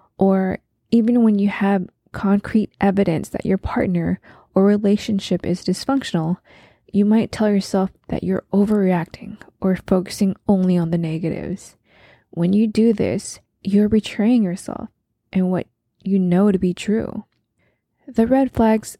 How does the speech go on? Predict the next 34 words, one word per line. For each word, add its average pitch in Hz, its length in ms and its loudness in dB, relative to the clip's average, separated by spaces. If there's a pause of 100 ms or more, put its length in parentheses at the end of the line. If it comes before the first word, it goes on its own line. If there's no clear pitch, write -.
seem 185 400 0
minor. 151 460 -6 (560)
Minimizing 226 680 2
red 175 240 0
flags 170 420 -6 (100)
is 170 100 -4
another 170 440 0
form 170 380 -6
of 165 160 -6
self-betrayal. - 1200 -8 (960)
When 190 200 0
you're 202 180 4
in 220 240 2
love 175 440 0 (300)
or 185 120 0
want 175 260 0
to 196 120 -2
think 180 360 -4
the 175 100 -4
best 180 400 -4
of - 100 -12
someone, 160 540 -10 (500)
you'll 220 160 4
make 208 300 2
excuses 190 560 -4
for 165 180 -6
them. 160 360 -6 (580)
You'll 226 240 2
make 214 280 0
excuses 196 720 -4
for - 240 -4
their 175 160 0
harmful 175 640 -6
behavior. 160 720 -6